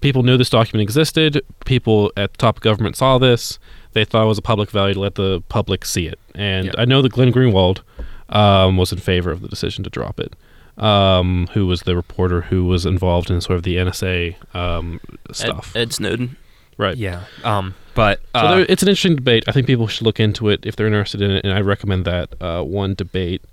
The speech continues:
Speaker 1: um, 'cause I think it sort of, like, represents both sides really well. But, yeah.
Speaker 3: All right, uh,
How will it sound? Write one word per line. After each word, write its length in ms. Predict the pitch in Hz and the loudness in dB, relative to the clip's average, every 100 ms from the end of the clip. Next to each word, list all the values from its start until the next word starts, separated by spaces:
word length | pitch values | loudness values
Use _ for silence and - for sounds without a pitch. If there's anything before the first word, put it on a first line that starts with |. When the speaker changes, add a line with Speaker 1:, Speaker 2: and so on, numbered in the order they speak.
| - | -10
Speaker 1:
um, 600 | 95 98 95 95 92 92 - - | -4 -2 -2 -2 -4 -6 -10 -10
'cause 100 | 107 | -4
I 80 | 104 | -2
think 100 | 98 | -2
it 120 | 87 | -6
sort 180 | - - | -8 -8
of, 80 | |
like, 160 | - - | -8 -10
represents 400 | 78 107 104 101 | -10 -8 -8 -8
both 200 | - 104 | -8 -8
sides 360 | - - 107 - | -8 -8 -10 -10
really 260 | 82 87 - | -10 -10 -10
well. 260 | 50 50 - - - - | -12 -14 -18 -20 -20 -20
But, 120 | - - - - - - - | -20 -20 -20 -20 -16 -14 -8
yeah. 100 | - - - - - - - - - _ _ _ - - - - - | -6 -6 -10 -20 -20 -20 -20 -20 -20 _ _ _ -20 -20 -20 -20 -6
Speaker 3:
All 60 | 180 | -2
right, 100 | 202 | 2
uh, 260 | 113 110 | 2 2